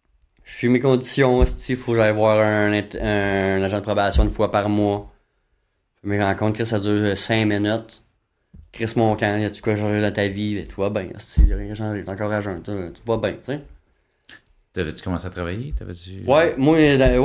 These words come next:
Speaker 1: ouais, ben, c'est ça, j'avais déjà que, moi, en sortant de thérapie, j'ai tout de suite commencé à travailler pour, euh, dans le fond, le gars pour qui je travaille présentement, c'est un gars que je connais depuis qu'on est tout petit.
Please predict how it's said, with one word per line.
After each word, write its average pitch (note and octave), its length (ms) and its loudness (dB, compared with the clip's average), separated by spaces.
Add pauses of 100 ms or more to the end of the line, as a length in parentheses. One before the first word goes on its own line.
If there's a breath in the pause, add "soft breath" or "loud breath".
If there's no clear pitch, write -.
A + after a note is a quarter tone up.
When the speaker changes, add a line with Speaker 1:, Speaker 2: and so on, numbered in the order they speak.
Speaker 1:
ouais, D3 100 4
ben, A#2 260 0
c'est A2+ 180 -4
ça, C#3+ 160 2
j'avais A2+ 240 4
déjà C3+ 160 4
que, B2 120 4
moi, C3+ 220 4
en C3+ 60 4
sortant D3+ 220 -2
de C#3+ 60 -2
thérapie, C3 260 4
j'ai B2+ 80 2
tout A#2 40 0
de A2+ 120 -4
suite C3 80 -6
commencé A#2 260 2
à A2+ 40 -2
travailler A#2 580 4
pour, G#2+ 320 -6
euh, G#2 340 4
dans G2+ 80 2
le F#2+ 60 -2
fond, A#2+ 100 -2
le A2+ 60 2
gars A#2 100 2
pour A2+ 120 -4
qui - 80 2
je - 40 -4
travaille G#2+ 220 2
présentement, G#2+ 500 0
c'est A#2 160 -8
un G2+ 140 0
gars A2 100 2
que A2 100 -6
je - 120 -8
connais G#2 160 0
depuis - 160 -16
qu'on G#2+ 100 -2
est G#2 140 0
tout - 80 2
petit. C#3 360 2